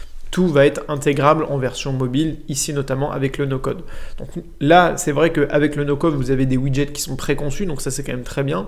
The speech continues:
Mais vous avez aussi la possibilité, euh, par exemple ici, c'est ce que je vous montre à chaque fois dans l'application, donc là c'est une carte classique. Quand j'affiche par exemple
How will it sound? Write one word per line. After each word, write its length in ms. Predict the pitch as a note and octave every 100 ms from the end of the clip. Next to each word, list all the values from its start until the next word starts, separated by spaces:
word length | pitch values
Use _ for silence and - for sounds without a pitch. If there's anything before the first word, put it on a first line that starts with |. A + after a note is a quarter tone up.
| -
Mais 160 | D3+ F#3+
vous 220 | D#3 C#3+
avez 120 | C#3+
aussi 300 | D3 C#3 E3+
la 80 | C#3+
possibilité, 800 | D3 C#3 C#3 B2+ D#3 E3+ G3+ -
euh, 80 | B2+
par 160 | A#2 B2+
exemple 280 | C3 C#3 -
ici, 400 | C3+ - D#3+ D3+
c'est 160 | C3+ -
ce 60 |
que 80 | -
je 80 | B2+
vous 80 | C3+
montre 240 | C3 C3
à 40 | -
chaque 160 | C3+
fois 60 | C3+
dans 120 | B2+
l'application, 580 | B2 - C3 B2+ F3 G3 - - -
donc 120 | -
là 100 | C#3+
c'est 120 | C3+
une 100 | C3
carte 320 | A#2 C#3 - -
classique. 560 | B2+ - F3 F#3+ - - -
Quand 140 | C#3+
j'affiche 440 | C3+ C3+ - D3 C3+
par 80 | A#2+
exemple 320 | B2+ B2